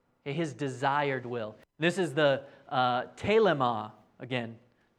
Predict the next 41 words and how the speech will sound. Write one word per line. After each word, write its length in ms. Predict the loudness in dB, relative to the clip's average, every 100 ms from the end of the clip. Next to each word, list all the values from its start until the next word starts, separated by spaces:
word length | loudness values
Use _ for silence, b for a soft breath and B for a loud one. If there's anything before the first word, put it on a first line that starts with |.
| _
don't 260 | -6 -6 -8
take 200 | -8 -6
my 120 | -8
Greek 280 | -6 -6 -6
pronunciation 580 | -8 -6 -4 -6 -6
for 80 | -8
that. 240 | -6 -6 -6
I 80 |
assume 300 | -8 -6 -8
that's 160 | -10 -6
how 120 | -8
it's 120 | -6
said. 220 | -6 -8 -8 B B
Telema, 460 | 4 6 6 4 0 B
okay? 200 | 2 4
And 100 | 4
that's 220 | 0 -2 0
God's 320 | 2 2 0
desires. 600 | -2 2 2 2 -2 -2
Literally, 640 | 4 8 10 8 8 4
it 100 | 2
just 160 | 0 2
means, 360 | 0 0 -2 -12 -8
you 120 | -4
know, 80 | -2
desire, 560 | 0 2 2 2 -2 -6
something 420 | -4 -2 0 0
you 140 | 0
want, 480 | 0 0 0 -4 -18 b b b b _
okay? 220 | -4 -4 -8 B
Like 360 | 2 4 2 -8 B B
the, 480 | 2 4 4 2 0
the 140 | 0 0
four 240 | 0 0
and 100 | 2
five-year-olds 600 | 2 4 2 0 -2 -8
telling 340 | -2 0 0 -2
us 220 | -2 0
all 160 | 0
of 100 | 0
their 300 | 0 0 0